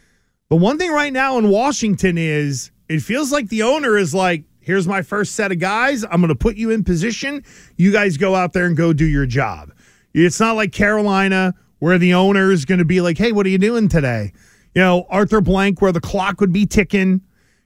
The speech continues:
You got a new owner in Washington who's looking for some stability. So if you're gonna go in there and pair up with that Adam Peters as the G M, you're probably gonna get a little bit of a longer leash, a little more runway, let's say,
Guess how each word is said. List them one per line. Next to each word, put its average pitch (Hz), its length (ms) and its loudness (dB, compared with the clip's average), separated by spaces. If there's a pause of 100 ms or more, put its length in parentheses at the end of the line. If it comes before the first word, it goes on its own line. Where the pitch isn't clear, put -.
You 202 100 4
got 202 80 4
a 170 60 -2
new 214 240 4
owner 233 260 2
in 233 120 2
Washington 202 600 -2
who's 170 200 2
looking 220 260 -2
for - 160 -6
some 165 240 -2
stability. 127 960 -2 (500)
So 180 460 2
if 170 220 -4
you're 214 120 0
gonna 226 180 0
go 175 200 2
in 247 120 0
there 175 160 2
and 156 100 -2
pair 175 200 2
up 143 120 0
with 160 140 0
that 156 180 0
Adam 151 260 -2
Peters 180 420 0
as 139 180 0
the 131 100 -4
G 151 340 -2
M, 180 380 -2 (460)
you're 160 100 0
probably 226 320 -2
gonna 233 160 2
get 202 160 2
a 190 40 2
little 202 300 4
bit 208 180 2
of 202 80 -2
a 196 60 0
longer 196 640 0 (140)
leash, 202 580 0 (300)
a 170 80 2
little 208 240 6
more 214 280 0
runway, 196 540 -4
let's 143 300 -4
say, 131 520 -2